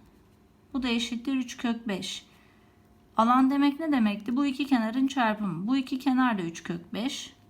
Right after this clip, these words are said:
O zaman alan eşittir üç kök beş çarpı üç kök beşten üç kere üç,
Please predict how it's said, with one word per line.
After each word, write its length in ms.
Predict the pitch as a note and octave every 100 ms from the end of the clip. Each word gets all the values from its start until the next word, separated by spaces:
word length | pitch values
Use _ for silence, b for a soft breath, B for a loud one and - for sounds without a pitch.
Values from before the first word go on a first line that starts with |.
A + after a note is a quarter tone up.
| B3
O 40 |
zaman 480 | A3 G#3 G3 G#3+ C4+ - - _ _ _ _ -
alan 280 | - G#3+ A3+
eşittir 600 | A3+ - A3 - F#3+ A3 - B B B B B B _
üç 280 | C4 C4+ -
kök 340 | - F#3 - -
beş 300 | A#3+ C4 -
çarpı 360 | F#3+ E3 F3
üç 260 | - A#3 -
kök 340 | - E3+ -
beşten 580 | G#3 B3+ - B3 C4 C#4 - -
üç 200 | B3+ -
kere 240 | A#3+ F3+
üç, 360 | G3+ D4 - -